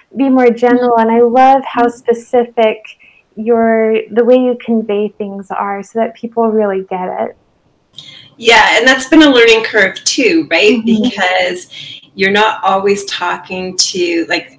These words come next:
Speaker 2: I, I teach personality dimensions. That's sort of the tool I use to coach
Speaker 1: Oh,
Speaker 2: people. And
Speaker 1: okay.
Speaker 2: there's four different personalities. But again, I didn't know I was doing this naturally. But then having a tool that can help support me, and then people go,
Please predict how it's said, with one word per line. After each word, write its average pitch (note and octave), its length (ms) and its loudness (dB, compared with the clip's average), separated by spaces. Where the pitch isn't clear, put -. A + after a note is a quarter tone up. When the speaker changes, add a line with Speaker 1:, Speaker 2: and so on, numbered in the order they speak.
Speaker 2:
I, E3+ 360 0
I E3 140 -4
teach - 380 -6
personality F3+ 640 -4
dimensions. E3 600 -4
That's - 200 -6
sort F3 200 -8
of E3 60 -14
the E3+ 60 -12
tool F3+ 340 -8
I E3+ 100 -6
use E3 360 -4
to - 120 -14
coach A3+ 300 -4
Speaker 1:
Oh, B3+ 60 -8
Speaker 2:
people. C4 240 -6
And F3+ 80 -4
Speaker 1:
okay. F3+ 80 -2
Speaker 2:
there's F3 120 -2
four G#3 260 0
different G3+ 340 -6
personalities. F#3+ 960 -2
But A3 80 0
again, A#3 480 2
I G3+ 140 0
didn't A3 340 0
know G#3 160 2
I G#3 120 2
was G3+ 180 -2
doing G3 240 -2
this F3+ 260 -4
naturally. F4 840 -4
But - 160 -6
then G#3 240 2
having G3+ 440 -4
a - 100 -10
tool G3+ 440 -4
that F#3 140 -6
can F3+ 140 -14
help F3 300 -6
support F3+ 480 -6
me, F3 140 -6
and F3 80 -8
then E3 140 -4
people F3 280 -16
go, - 240 -12